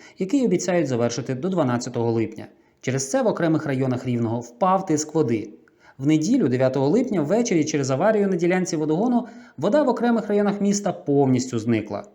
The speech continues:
Після відновлення водопостачання вранці вода задзюркотіла в трубах, але через годину знову затихла. Водоканал пише, що робить усе можливе. Втім, до закінчення ремонту перебої з водою не виключені. Щодо підвозу води просять телефонувати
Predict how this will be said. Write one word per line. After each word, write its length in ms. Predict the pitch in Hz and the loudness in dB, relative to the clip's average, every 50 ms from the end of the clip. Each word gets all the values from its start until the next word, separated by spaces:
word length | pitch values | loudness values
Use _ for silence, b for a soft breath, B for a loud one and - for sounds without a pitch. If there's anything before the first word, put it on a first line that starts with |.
| _ _ _ _ _ _ | _ _ _ _ _ _
Після 240 | - 123 127 127 117 | -6 -4 -2 -2 -2
відновлення 520 | 113 110 123 190 247 262 247 220 202 180 | -2 0 0 2 2 2 2 2 2 2
водопостачання 880 | 156 147 135 131 131 117 - - 117 123 - 208 233 208 165 135 104 B B B B - | 2 0 0 -2 -4 -6 -6 -8 -6 -4 -2 -2 0 0 0 0 -2 B B B B -6
вранці 480 | 123 139 170 214 233 220 196 - 165 | -2 0 2 2 2 0 0 -2 -2
вода 260 | 156 180 196 277 262 202 | -2 -2 -2 -2 0 0
задзюркотіла 840 | 190 208 180 180 214 214 214 - 208 196 - - 160 147 127 117 | 0 0 0 0 -2 -2 -2 -2 -4 -4 0 2 2 4 4 2
в 80 | 117 - | 2 0
трубах, 400 | - 220 233 220 202 - - - | 0 2 2 2 2 0 -2 -4
але 220 | - 220 226 196 175 | -2 0 0 0 0
через 240 | - 175 147 135 131 | 0 0 0 0 0
годину 280 | 143 147 151 143 135 | 2 2 2 2 2
знову 360 | 120 117 110 123 135 135 127 | 0 0 0 0 2 2 0
затихла. 540 | 113 110 113 - - 117 104 - 110 104 - - - _ _ _ _ _ - | 0 -2 -2 -2 -4 -4 -4 -4 -6 -10 -12 -12 -18 _ _ _ _ _ -6
Водоканал 540 | 117 120 117 117 - 139 147 185 233 226 226 | -4 -2 -2 -2 0 0 2 2 2 2 2
пише, 280 | 226 220 226 220 196 | 2 2 2 0 -2
що 180 | - - - 120 | -2 -4 -4 -2
робить 300 | 123 127 123 127 127 - - | -2 0 -2 -2 -4 -6 -8
усе 380 | 135 120 - - 123 123 135 | -8 -8 -6 -2 0 2 2
можливе. 640 | 135 131 123 107 107 117 139 156 147 117 104 - B B B B B | 2 2 0 0 0 2 2 4 4 4 2 0 B B B B B
Втім, 280 | - - - 285 285 247 | -14 -2 0 2 4 4
до 80 | 233 | 4
закінчення 520 | 196 196 190 214 208 202 202 196 180 165 156 | 2 0 0 0 0 0 2 2 2 2 4
ремонту 360 | 156 180 233 269 240 240 226 | 4 4 2 2 2 2 0
перебої 360 | 202 185 175 151 175 196 185 | 0 0 0 2 2 2 2
з 60 | 160 | 2
водою 300 | 156 151 147 170 175 156 | 0 0 2 2 2 2
не 100 | 139 123 | 4 2
виключені. 580 | 123 165 - - 123 - - 110 104 98 101 B B B B | 2 2 0 0 -2 -2 -2 -4 -6 -6 -8 B B B B
Щодо 260 | - - 143 127 127 | -8 -4 -2 -2 -2
підвозу 360 | 127 139 123 180 214 185 185 | -2 -2 0 0 2 2 0
води 200 | 170 180 208 247 | 0 0 0 0
просять 380 | - - 127 143 156 - 170 - | 0 0 0 0 0 -2 -2 -2
телефонувати 600 | - 156 156 147 151 135 135 151 175 185 180 160 | 0 0 0 2 0 0 2 2 2 2 0 -2